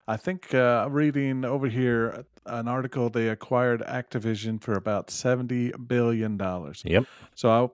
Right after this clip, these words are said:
Speaker 1: wonder if dropping some of that talent, uh, trying to get some, uh, profit back in the green instead of the red.
Speaker 2: Yep, some R O I, some return on investment. Make that price
Speaker 1: Yeah.
Speaker 2: tag they paid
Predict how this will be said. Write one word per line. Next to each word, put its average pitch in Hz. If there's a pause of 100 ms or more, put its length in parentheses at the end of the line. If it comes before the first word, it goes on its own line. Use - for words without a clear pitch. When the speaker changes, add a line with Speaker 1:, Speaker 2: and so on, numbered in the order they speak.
(140)
Speaker 1:
wonder 135
if 117
dropping 123
some 131
of 120
that 107
talent, 117 (100)
uh, 104
trying 110
to 98 (720)
get 123
some, 110
uh, 104
profit 117
back 110
in 110
the 104
green 104
instead 98
of 92
the 95
red. 95 (240)
Speaker 2:
Yep, 92
some 120
R 110
O 107
I, 90
some -
return 110
on 95
investment. 87 (220)
Make 107
that 104
price 104
Speaker 1:
Yeah. 98
Speaker 2:
tag 85
they 87
paid 92